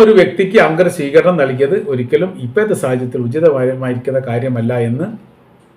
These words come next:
യൂറോപ്യൻ യൂണിയൻ ഈ വിഷ-, യൂറോപ്യൻ യൂണിയനിലെ ചില രാജ്യങ്ങൾ ഈ വിഷയമായിട്ട് പ്രതികരിച്ചു. നൂറ്റി ഇരുപത്തിയഞ്ച്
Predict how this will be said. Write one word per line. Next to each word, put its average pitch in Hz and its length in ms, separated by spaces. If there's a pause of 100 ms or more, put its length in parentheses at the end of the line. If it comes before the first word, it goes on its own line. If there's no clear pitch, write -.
(960)
യൂറോപ്യൻ 214 440 (100)
യൂണിയൻ 147 240 (180)
ഈ 175 40 (280)
വിഷ-, 131 220 (100)
യൂറോപ്യൻ 226 420 (100)
യൂണിയനിലെ 175 400
ചില 147 100 (160)
രാജ്യങ്ങൾ 135 480
ഈ - 80
വിഷയമായിട്ട് 131 520
പ്രതികരിച്ചു. 113 440 (580)
നൂറ്റി 262 420 (140)
ഇരുപത്തിയഞ്ച് 190 920